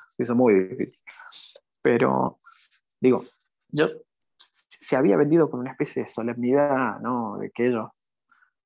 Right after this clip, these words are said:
eh, solamente estaban pensando en ellos, hasta mientras no pensaban en ellos, y bueno, que, que los hagan, bueno, alguno querrá darle un to-, un toque de realismo y decir,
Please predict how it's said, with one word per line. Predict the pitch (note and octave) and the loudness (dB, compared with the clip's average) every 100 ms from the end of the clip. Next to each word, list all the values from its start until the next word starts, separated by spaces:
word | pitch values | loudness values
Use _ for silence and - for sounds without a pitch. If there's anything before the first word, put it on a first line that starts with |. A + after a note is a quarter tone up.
| - | -16
eh, | - - - - | -14 -12 -14 -16
solamente | - C3+ B2+ C3 A#2+ | -2 -2 0 -2 -4
estaban | B2 B2 B2 | -6 -6 -6
pensando | A#2 A#2 B2 A2+ | -6 -4 -4 -2
en | C3+ | 0
ellos, | C#3 C3+ C3+ B2+ A#2 | 0 0 -2 -4 -6
hasta | A#2 A#2 _ _ _ _ _ | -10 -18 _ _ _ _ _
mientras | - A2+ A2+ A#2 - - - - _ _ _ _ | -12 -10 -6 -8 -8 -14 -14 -20 _ _ _ _
no | C3 C3 C#3 | 0 2 2
pensaban | C3 B2 B2 C3 A#2+ | 2 0 0 0 0
en | B2 | 0
ellos, | C#3 C#3 B2+ A#2+ | 0 0 -2 -4
y | |
bueno, | C3 A#2+ - | -4 -6 -8
que, | B2+ A#2+ - | -10 -10 -6
que | B2 | -4
los | B2+ C3+ | -2 -2
hagan, | C#3+ C#3 C#3 _ - _ - | -2 -2 -8 _ -20 _ -2
bueno, | C3 B2 A#2 | -2 0 0
alguno | C3+ C#3 C3 | 0 0 -4
querrá | B2+ A#2+ A#2 B2 | -6 -2 -2 0
darle | A#2+ A#2+ B2 | -2 -4 -8
un | - | -8
to-, | B2+ A#2+ B2 | -6 -6 -8
un | A#2 A#2+ | -12 -8
toque | C3 - | -6 -2
de | A#2 | -4
realismo | - B2 A#2 B2 C3 A#2+ A#2 A#2 | -4 -2 0 0 -2 -4 -8 -8
y | |
decir, | A2 - B2+ | -10 -6 -6